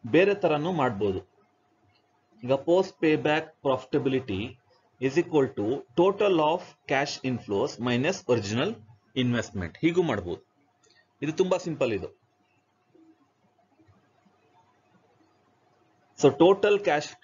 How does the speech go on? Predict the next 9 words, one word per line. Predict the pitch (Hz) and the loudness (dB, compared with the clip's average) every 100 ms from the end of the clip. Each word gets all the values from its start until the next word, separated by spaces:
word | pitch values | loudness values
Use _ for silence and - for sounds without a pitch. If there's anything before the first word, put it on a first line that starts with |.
| - | -6
inflows | 131 127 113 82 - - _ _ _ _ _ | -6 -2 -4 -4 -10 -20 _ _ _ _ _
ಅಂದ್ರೆ | 117 123 | -4 0
ಎಲ್ಲಾ | 110 131 165 | 0 2 2
ವರ್ಷದ್ದು | 165 160 165 143 170 170 - _ _ _ _ _ _ _ _ _ _ _ _ | 0 -2 -4 0 2 2 -2 _ _ _ _ _ _ _ _ _ _ _ _
cash | 143 143 | -4 -4
flows | - 156 151 | 0 0 0
ಅನ್ನ | 139 156 185 - _ | -2 -2 -4 -8 _
total | 156 160 160 | 0 2 0
ಮಾಡಿ. | 135 104 | -2 -4